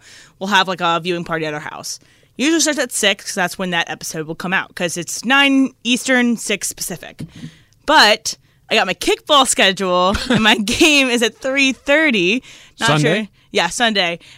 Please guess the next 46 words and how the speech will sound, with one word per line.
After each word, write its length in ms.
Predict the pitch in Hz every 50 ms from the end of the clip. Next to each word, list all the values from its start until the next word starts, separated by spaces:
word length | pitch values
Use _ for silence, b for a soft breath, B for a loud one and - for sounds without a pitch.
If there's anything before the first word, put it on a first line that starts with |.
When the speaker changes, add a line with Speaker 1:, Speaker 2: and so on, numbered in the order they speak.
| B B -
Speaker 1:
And 560 | 254 277 277 269 254 240 233 226 226 226 233 -
we 100 | - 202
usually 160 | 196 185 175
go 100 | 185 190
out 160 | 180 175 185 190
afterwards, 480 | 196 196 196 - 214 196 196 196 190 -
get 120 | 190 160
a 40 | 160
drink, 400 | 170 - 277 277 277 277 208 -
because, 420 | 247 214 - 226 190 185 180 - - _ _ _ -
and 140 | 311 302 294
I'm 60 | 294
still 160 | 285 - 339 349
trying 120 | 349 359
to 40 | 320
get 100 | 269 254
to 100 | - -
know 180 | 233 233 233 233
these 180 | 226 240 233
girls 420 | 196 240 226 226 226 220 226 214 185
and 80 | 214
get 100 | 185 175
to, 220 | - 190 170 170 165 B B B B B B B
you 80 | 185
know, 60 | 190 190
make 180 | 202 202 196
friends 340 | - - 208 175 180 190 180 185
and 100 | 180 -
things. 300 | 165 147 143 135 147 -
Speaker 2:
Is 60 | 135
Speaker 1:
So 60 | -
Speaker 2:
this 140 | 247 220 -
co-ed 400 | - - 185 185 180 180 190 202
or 80 | 175 147
just 300 | 120 160 151 135 - -
women? 280 | 139 135 120 107 82 - -
Speaker 1:
Just 260 | - 277 285 277 -
women 200 | 269 254 233 220
in 80 | 208 202
my, 180 | 196 185 185
in 120 | - 185 196
my 100 | 190 175
Speaker 2:
Okay. 80 | 170 170
Speaker 1:
league. 300 | - 101 90 - - _ _ -
And 160 | 208 220 220
so 500 | - 262 247 233 233 226 226 220 220 -